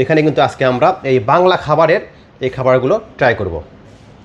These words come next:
হুম, একদম, একদম সফট, মানে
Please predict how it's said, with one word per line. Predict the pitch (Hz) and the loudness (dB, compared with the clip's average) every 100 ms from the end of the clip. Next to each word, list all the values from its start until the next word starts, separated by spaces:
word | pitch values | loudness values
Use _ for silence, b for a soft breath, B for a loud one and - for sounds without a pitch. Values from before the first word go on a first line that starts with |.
| - - - - - - - - - - - - 80 - - - - - - - - - - - - - - - - | -20 -20 -20 -20 -20 -20 -20 -20 -20 -20 -20 -20 -20 -20 -20 -20 -20 -20 -20 -20 -20 -20 -20 -20 -18 -20 -20 -20 -10
হুম, | 139 143 - - - | -4 -4 -6 -14 -6
একদম, | 127 127 165 143 90 - _ - - - - - - - - - - - - - - - - - - - - - - - - - - - - - - - | -4 0 2 2 -4 -16 _ -20 -20 -20 -20 -20 -20 -20 -20 -20 -20 -20 -20 -20 -20 -18 -18 -18 -18 -18 -18 -18 -18 -18 -18 -18 -18 -18 -20 -18 -12 -6
একদম | 127 147 127 | -2 -2 -2
সফট, | - 135 - 107 - - - - | -2 -2 -2 -14 -16 -20 -20 -4
মানে | 127 | 0